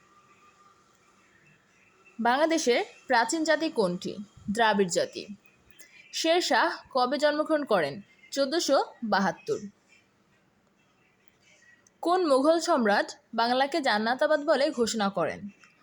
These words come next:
মুঘল সম্রাট হুমায়ুন। আন্তর্জাতিক পুলিশ সহযোগিতা দিবস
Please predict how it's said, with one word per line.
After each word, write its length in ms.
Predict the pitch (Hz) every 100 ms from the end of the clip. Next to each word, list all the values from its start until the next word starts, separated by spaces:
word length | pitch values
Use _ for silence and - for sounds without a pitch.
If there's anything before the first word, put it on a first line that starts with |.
| _ -
মুঘল 320 | 240 262 311 320
সম্রাট 500 | 339 269 214 294 - _ -
হুমায়ুন। 520 | 226 180 120 101 196 - _ _ _ _ _ _ _ _ _ _ _ _ _
আন্তর্জাতিক 600 | - 269 320 349 349 330
পুলিশ 260 | 262 269 302
সহযোগিতা 460 | 339 311 311 320
দিবস 500 | 311 294 254 359 -